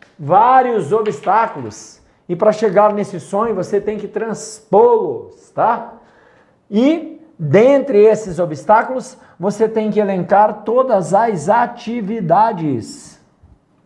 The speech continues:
que você tem que realizar para ser aprovado, tá? O que que eu preciso fazer pra passar no concurso? Estudar? Não. Não.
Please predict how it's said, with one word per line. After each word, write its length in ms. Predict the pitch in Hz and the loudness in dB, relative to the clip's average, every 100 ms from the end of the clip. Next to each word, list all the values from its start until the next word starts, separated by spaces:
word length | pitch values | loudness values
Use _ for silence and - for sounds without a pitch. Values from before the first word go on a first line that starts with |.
| - - _ _ _ _ _ _ _ _ _ _ - - _ | -20 -20 _ _ _ _ _ _ _ _ _ _ -20 -20 _
que 140 | - | -2
você 280 | 190 226 226 | 0 2 2
tem 220 | 226 220 | 0 -4
que 120 | 220 202 | -2 0
realizar 640 | 208 214 165 123 208 202 | 2 2 2 2 0 0
para 200 | 190 185 | -2 -2
ser 200 | - 208 | -4 -4
aprovado, 640 | 214 226 151 180 208 117 - _ _ _ _ - | -4 -4 -2 0 -2 -6 -16 _ _ _ _ -12
tá? 220 | 147 185 - - - - - - - | -10 -10 -14 -20 -20 -20 -20 -20 -20
O 40 | - | -6
que 120 | 269 | -2
que 80 | 277 | -2
eu 60 | |
preciso 260 | 170 240 208 | -4 -6 -2
fazer 420 | 220 - 214 196 | -2 2 2 2
pra 120 | 185 | -4
passar 280 | 175 185 208 | -4 -4 -4
no 80 | 190 | -2
concurso? 520 | 202 - 185 - 170 | -6 0 2 2 -4
Estudar? 720 | - 233 196 165 165 120 117 165 | -6 -2 2 2 2 -2 -10 -10
Não. 680 | 175 180 226 233 135 - - _ _ _ _ _ _ _ _ _ | -6 -2 -2 -2 -6 -14 -20 _ _ _ _ _ _ _ _ _
Não. 600 | 165 175 208 208 135 - | -8 -4 -2 -2 -6 -12